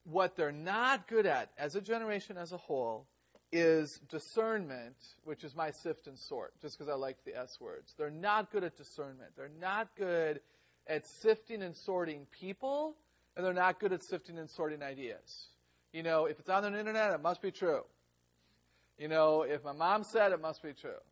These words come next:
If, you know, People Magazine said it, it must be true. You know, if the Insider said it, it must be true. So they, they're not good at, they have all this knowledge. Back to constructing or instructing.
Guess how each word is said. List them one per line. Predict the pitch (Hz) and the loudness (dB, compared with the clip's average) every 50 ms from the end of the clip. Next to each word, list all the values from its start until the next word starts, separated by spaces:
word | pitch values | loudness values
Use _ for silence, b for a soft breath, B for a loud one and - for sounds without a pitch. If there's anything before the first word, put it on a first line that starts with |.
| _ _ _ _ _ _ _ _ _ _ _ _ _ _ _ _ _ _ | _ _ _ _ _ _ _ _ _ _ _ _ _ _ _ _ _ _
If, | 156 165 160 156 151 139 - _ | 0 2 2 2 2 0 -4 _
you | - 180 160 | -14 -10 -6
know, | 151 147 143 | -4 -4 -4
People | - - 196 180 196 | -2 -4 -4 -4 -2
Magazine | 190 196 196 202 202 190 190 202 196 | 0 0 0 0 -2 -4 -4 -8 -8
said | - - 214 196 190 | -2 2 2 6 6
it, | 196 190 170 | 6 4 4
it | 147 139 | 0 -2
must | 151 160 160 - | -2 -4 -4 -6
be | 160 147 | -10 -12
true. | 127 - 131 - - _ _ _ _ _ _ _ _ _ _ _ _ - _ _ _ _ _ | -10 -12 -16 -16 -16 _ _ _ _ _ _ _ _ _ _ _ _ -20 _ _ _ _ _
You | - 143 | -16 -8
know, | 139 139 139 139 135 | -6 -4 -2 -2 -2
if | - 143 135 - | -4 -6 -8 -8
the | 139 120 180 214 | -6 -2 0 0
Insider | 226 214 - - 233 220 214 214 202 | 0 0 4 6 8 8 8 8 4
said | 190 - 214 202 196 | 2 4 6 6 8
it, | 196 190 185 165 | 8 6 6 4
it | 147 139 135 | 2 0 0
must | 147 160 156 - _ | -2 -4 -4 -4 _
be | 143 123 | -12 -12
true. | - - - - - _ _ _ _ b b b b b b b b b | -10 -12 -14 -14 -16 _ _ _ _ b b b b b b b b b
So | - - 185 175 165 156 156 156 156 151 123 147 | -10 0 4 6 6 6 6 4 4 2 0 0
they, | 160 165 160 160 160 165 135 | 0 2 4 6 6 4 4
they're | 147 156 151 147 | 2 -2 -4 -4
not | 151 160 175 190 220 254 269 220 185 160 | -2 0 2 4 4 4 2 0 -4 -2
good | 202 208 196 185 170 156 147 143 143 147 - - | 0 2 4 4 4 4 2 0 0 -4 -4 -6
at, | - 151 147 131 107 143 | -6 -4 -4 -4 -6 -4
they | 160 156 | -6 -4
have | 156 170 147 143 | -4 -4 -4 0
all | 180 220 254 262 262 254 247 | 2 2 4 4 4 2 2
this | 196 175 151 - - | -2 -2 -6 -8 -8
knowledge. | 175 165 156 151 120 92 82 - _ _ - _ _ _ _ _ _ _ _ _ 139 | -4 -4 -4 -4 -6 -10 -14 -20 _ _ -20 _ _ _ _ _ _ _ _ _ -4
Back | 147 156 160 165 - | 0 0 0 0 -2
to | - 180 | -10 -10
constructing | - 196 185 - - 202 202 214 208 - 139 123 110 | -10 -10 -12 -8 -2 -2 -2 -2 -2 -8 -18 -16 -8
or | - 139 143 147 | -6 -4 -4 -4
instructing. | 156 165 160 156 - - 156 135 - _ 107 | -6 -8 -12 -12 -8 -6 -6 -6 -6 _ -20